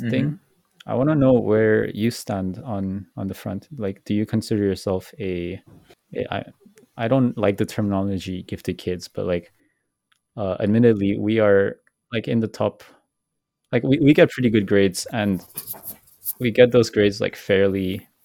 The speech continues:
Speaker 2: easily, I would say.
Speaker 1: Mm-hmm.
Speaker 2: Or we, like, even throughout high school, we've been, we, we get, like, pretty good grades somewhat easily, right? So I wanna know, like, how, how do you identify regarding this, uh,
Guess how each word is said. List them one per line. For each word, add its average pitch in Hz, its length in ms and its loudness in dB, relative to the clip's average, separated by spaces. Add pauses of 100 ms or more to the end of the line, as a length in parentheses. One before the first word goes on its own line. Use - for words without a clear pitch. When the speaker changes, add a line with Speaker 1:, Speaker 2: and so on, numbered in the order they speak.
(720)
Speaker 2:
easily, 107 640 -2
I 120 100 -4
would 117 160 -2
say. 127 320 -2 (180)
Speaker 1:
Mm-hmm. 107 240 -6
Speaker 2:
Or 110 120 4
we, 107 240 -2 (440)
like, 110 180 -2
even 135 280 0
throughout 113 280 2
high 107 120 2
school, 104 220 -4
we've 98 180 -2
been, 113 220 -2
we, 107 280 -8 (600)
we 110 80 -2
get, 127 160 -2
like, 92 200 -4
pretty 107 180 -2
good 104 160 -2
grades 95 420 -6 (640)
somewhat 110 280 0
easily, 98 540 -8
right? 92 200 -4 (460)
So 104 220 -4
I 107 80 0
wanna 120 160 4
know, 113 140 0
like, 101 200 0
how, 117 480 -6
how - 160 -4
do 123 60 -2
you 117 100 -2
identify 101 640 -4 (120)
regarding 92 440 -4
this, 90 280 -8
uh, 107 180 -10